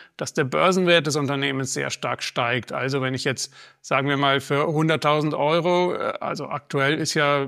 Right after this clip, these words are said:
bei gut hunderttausend Euro der Bitcoin-Kurs, sagen wir mal, ich kaufe auf Kredit zu dem Kurs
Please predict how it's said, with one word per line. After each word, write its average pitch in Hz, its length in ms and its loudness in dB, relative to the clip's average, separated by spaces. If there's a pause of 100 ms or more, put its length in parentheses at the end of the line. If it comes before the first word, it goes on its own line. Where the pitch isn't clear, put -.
bei 160 320 -4
gut 160 280 0
hunderttausend 135 520 -2
Euro 175 220 0
der 170 100 -2
Bitcoin-Kurs, 165 840 -2
sagen 135 300 -4
wir 139 80 -4
mal, 135 180 -4
ich - 100 -10
kaufe 135 320 -4
auf 135 160 -8
Kredit 151 380 -2
zu 147 100 -2
dem 147 300 -4
Kurs 156 340 0